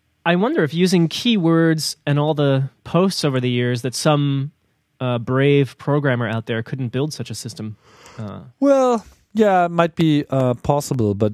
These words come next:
Speaker 2: they usually name the courts who have made any kind of decisions, and it's rather easy to,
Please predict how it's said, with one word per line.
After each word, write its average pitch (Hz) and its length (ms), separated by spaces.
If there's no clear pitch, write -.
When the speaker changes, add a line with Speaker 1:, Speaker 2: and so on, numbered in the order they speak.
Speaker 2:
they 123 420
usually 135 440
name 131 640
the 120 100
courts - 840
who 127 120
have 113 540
made 123 340
any 123 280
kind 117 320
of 107 160
decisions, 151 720
and 101 420
it's - 200
rather 101 280
easy 95 380
to, 87 400